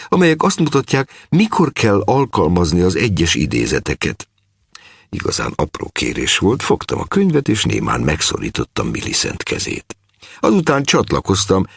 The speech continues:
Alexanderhez és Mitchellhöz a tizedik elütőnél. Mitchell még mindig nem hagyta abba a pályabizottságról folytatott eszmefuttatását.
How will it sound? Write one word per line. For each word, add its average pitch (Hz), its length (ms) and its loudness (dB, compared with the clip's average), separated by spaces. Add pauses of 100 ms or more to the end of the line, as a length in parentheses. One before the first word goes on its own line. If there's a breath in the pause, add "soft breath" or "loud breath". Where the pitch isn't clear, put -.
(100)
Alexanderhez 78 920 2
és 87 220 2
Mitchellhöz 80 680 2
a 87 80 4
tizedik - 580 -2
elütőnél. - 720 -4 (1200 loud breath)
Mitchell 170 560 4
még 160 280 4
mindig 92 460 2
nem 82 160 2
hagyta 80 360 0
abba 78 220 2
a 80 40 2
pályabizottságról 73 1200 0
folytatott 69 580 -2
eszmefuttatását. - 1300 -4